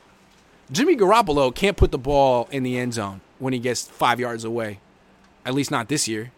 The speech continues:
But Brock Purdy did it this year. Uh, quick reads, quick release, got the ball to the right guy.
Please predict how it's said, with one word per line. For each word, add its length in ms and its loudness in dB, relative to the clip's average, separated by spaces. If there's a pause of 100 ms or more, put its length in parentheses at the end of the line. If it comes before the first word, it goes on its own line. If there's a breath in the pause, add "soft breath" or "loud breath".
(340)
But 240 2
Brock 260 2
Purdy 280 4
did 260 0
it 200 -4
this 280 -8
year. 180 -10 (100)
Uh, 440 -6
quick 260 2
reads, 300 0
quick 240 2
release, 540 -2 (380 soft breath)
got 160 -6
the 60 -10
ball 200 2
to 60 -4
the 80 -4
right 220 2
guy. 360 0